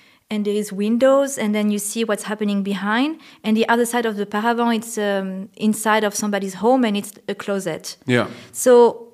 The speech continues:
Speaker 1: if you put the paravent that we have, uh, the entrance door, and it's the first piece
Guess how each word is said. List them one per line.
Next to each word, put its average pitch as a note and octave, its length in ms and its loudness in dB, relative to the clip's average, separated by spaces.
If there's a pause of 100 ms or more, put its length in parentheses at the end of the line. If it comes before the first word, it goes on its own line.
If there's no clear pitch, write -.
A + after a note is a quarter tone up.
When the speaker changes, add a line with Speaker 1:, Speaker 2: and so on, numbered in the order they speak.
Speaker 1:
if B3+ 280 -4
you C4+ 100 0
put C#4 240 0
the C4 100 2
paravent C4 560 2
that A#3 280 0
we A#3+ 160 0
have, A3+ 280 0
uh, G#3+ 240 0
the G3 180 -4
entrance A3+ 420 -2
door, B3+ 440 2
and A3 160 0
it's G#3+ 140 -6
the A3 120 0
first A#3 320 -6
piece A#3+ 340 -8